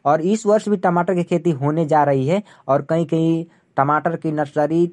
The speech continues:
तैयार कर कर बुआई हो चुका है और इसका बुआई होने से सात से दस दिन के अंदर में पहला कोड़ाई हो जाना चाहिए, लेकिन इस वर्ष लगातार बारिश होने से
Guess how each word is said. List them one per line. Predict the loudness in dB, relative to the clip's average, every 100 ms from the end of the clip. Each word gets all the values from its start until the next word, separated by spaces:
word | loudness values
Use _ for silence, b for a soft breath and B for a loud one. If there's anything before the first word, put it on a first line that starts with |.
| -2
तैयार | 0 2 2
कर | 0 -2 -2
कर | 0 -2
बुआई | -2 2 4 4
हो | 0 0 -2
चुका | -2 -4 -2
है | -4 -8 -12 b b b
और | 2 2 2 -4 -8
इसका | -8 0 2 2 2 0 -6 _ _ _ _ _ -16
बुआई | -4 2 4 4
होने | 2 -2 -4
से | 0 0 0 -4 -12
सात | -2 -2 0
से | -2
दस | 0 0
दिन | 0 -2
के | -2
अंदर | -2
में | -4
पहला | -4 -4 -2 -2
कोड़ाई | 0 -2
हो | 0 -2
जाना | -2 -4
चाहिए, | -4 -4 -2 -6 -8 b b
लेकिन | -2 -2 0 -2
इस | -2 0
वर्ष | 0 -2 0
लगातार | 0 0 0 0 0
बारिश | 2 2 2 0 -2
होने | -4
से | -2 0 0